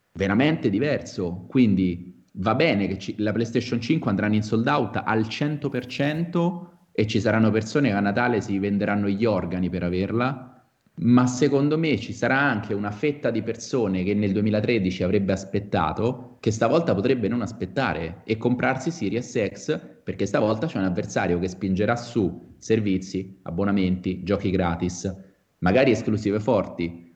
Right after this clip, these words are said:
Quindi andare a, questo sempre legandomi al discorso distributivo, andare a annunciare un prezzo troppo in là,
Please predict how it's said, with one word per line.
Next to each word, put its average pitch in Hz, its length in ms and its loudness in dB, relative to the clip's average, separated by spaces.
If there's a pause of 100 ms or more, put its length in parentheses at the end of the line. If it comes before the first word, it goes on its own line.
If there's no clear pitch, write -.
(120)
Quindi 101 760 0 (560)
andare 123 640 2
a, 78 520 -6 (140)
questo 135 280 -4
sempre 127 320 0
legandomi 113 420 0
al 101 80 -4
discorso 107 480 -6
distributivo, 95 640 -2
andare 117 460 2
a 82 200 -2
annunciare 104 560 0
un 110 140 2
prezzo 104 520 -2
troppo 147 560 0
in 104 180 4
là, 90 500 -4